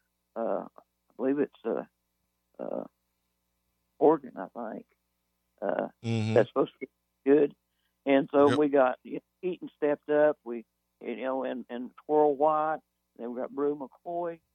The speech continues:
Speaker 1: And, uh, our offense, they stay on the field, stay on the field. And it, I love it, but w-, it hurts, uh, depth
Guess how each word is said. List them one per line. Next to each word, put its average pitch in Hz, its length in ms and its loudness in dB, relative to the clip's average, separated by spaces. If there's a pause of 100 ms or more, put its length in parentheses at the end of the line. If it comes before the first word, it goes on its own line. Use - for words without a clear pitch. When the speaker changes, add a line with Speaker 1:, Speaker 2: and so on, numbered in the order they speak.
(480)
Speaker 1:
And, 127 380 -8 (440)
uh, 120 360 0 (160)
our 147 300 6
offense, 147 300 -6 (100)
they 143 200 -10
stay 151 160 -6
on 147 120 -6
the 127 60 -12
field, 143 260 -8
stay 143 140 -10
on 135 240 -8
the 165 60 -12
field. 151 220 -8 (480)
And 156 340 -4 (260)
it, 147 140 -4 (680)
I 117 40 -6
love 170 400 2
it, 147 120 -8 (640)
but 147 200 -8 (300)
w-, 147 240 -10
it 147 260 -4
hurts, 156 380 -6 (360)
uh, 135 140 0 (160)
depth 165 300 2